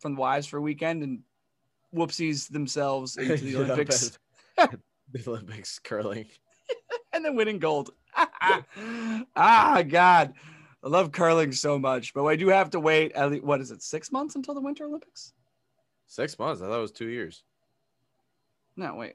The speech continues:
Speaker 1: Uh,
Speaker 2: Isn't
Speaker 1: winter
Speaker 2: it every two years is an Olympics and every four years is, like, one of the seasons?
Speaker 1: Yeah, but remember, these Olympics were screwed because they were supposed to be
Speaker 2: Oh,
Speaker 1: in twenty twenty.
Speaker 2: right.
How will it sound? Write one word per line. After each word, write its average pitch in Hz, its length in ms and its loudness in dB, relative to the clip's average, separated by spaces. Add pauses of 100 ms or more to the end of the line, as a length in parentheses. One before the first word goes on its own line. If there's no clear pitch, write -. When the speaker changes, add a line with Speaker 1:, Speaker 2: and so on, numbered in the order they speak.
(100)
Speaker 1:
Uh, 117 400 -12
Speaker 2:
Isn't 147 160 -6
Speaker 1:
winter 143 300 -4
Speaker 2:
it - 20 -6
every 123 240 -4
two 135 160 -8
years 131 340 -2
is 117 140 -10
an 117 160 -8
Olympics 110 600 -8
and 104 120 -10
every 98 180 -8
four 107 300 -6
years 104 300 -8
is, 90 260 -16 (400)
like, 92 160 -12
one 95 120 -12
of 92 60 -10
the 87 80 -10
seasons? 101 400 -16 (180)
Speaker 1:
Yeah, 185 160 2
but 165 100 2
remember, 151 680 2 (260)
these 143 240 -4
Olympics 143 400 -4
were 127 80 -8
screwed 151 420 -2
because 120 260 -8
they 117 40 -8
were 117 60 -10
supposed 123 240 -8
to 139 80 4
be 170 40 8
Speaker 2:
Oh, 220 300 10
Speaker 1:
in 185 60 0
twenty - 20 -4
twenty. 190 320 6
Speaker 2:
right. 160 60 -6